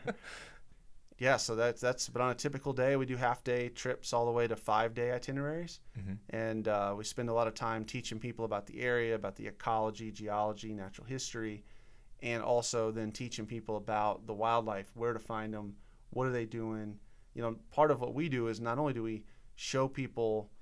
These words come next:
Speaker 1: the animals on the trip, but we also teach people where to see things.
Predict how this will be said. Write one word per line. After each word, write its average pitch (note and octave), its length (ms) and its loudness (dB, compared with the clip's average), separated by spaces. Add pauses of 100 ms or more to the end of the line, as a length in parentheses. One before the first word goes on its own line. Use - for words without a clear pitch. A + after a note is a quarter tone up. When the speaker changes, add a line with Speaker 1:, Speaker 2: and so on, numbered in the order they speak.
(460)
Speaker 1:
the A2+ 80 -4
animals A#2+ 400 0
on A2+ 120 0
the G2 60 -6
trip, C#3 320 2
but A#2 80 -2
we A2+ 100 0
also B2+ 260 2
teach - 300 -10
people A2+ 300 -4
where A#2 280 4
to B2 80 -4
see C#3 180 -2
things. D3+ 420 -6